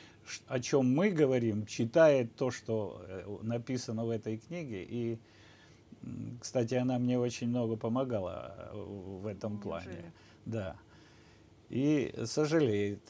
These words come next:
Speaker 1: говорит:
Speaker 2: Мгм.
Speaker 1: «Наверное, э, э, я прав в том, что наступит время, и молодёжь поймёт, что решение главнейших задач,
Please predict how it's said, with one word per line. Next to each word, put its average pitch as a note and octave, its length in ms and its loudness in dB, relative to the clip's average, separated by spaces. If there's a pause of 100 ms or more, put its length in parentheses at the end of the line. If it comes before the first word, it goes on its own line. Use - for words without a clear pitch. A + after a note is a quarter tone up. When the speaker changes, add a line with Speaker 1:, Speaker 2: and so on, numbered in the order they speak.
Speaker 1:
говорит: B2+ 520 0
Speaker 2:
Мгм. A#2 100 -4
Speaker 1:
«Наверное, C#3+ 640 6
э, A#2 120 0
э, G2+ 720 -4 (240)
я B2+ 220 6
прав C#3+ 540 6 (120)
в - 60 -20
том, B2 240 2
что - 220 -6
наступит A2+ 560 -2
время, D#3 580 0
и A2 200 -2
молодёжь B2+ 640 0
поймёт, B2 420 2
что - 580 -4 (1600)
решение D3 600 4
главнейших C#3+ 720 6
задач, C3+ 460 4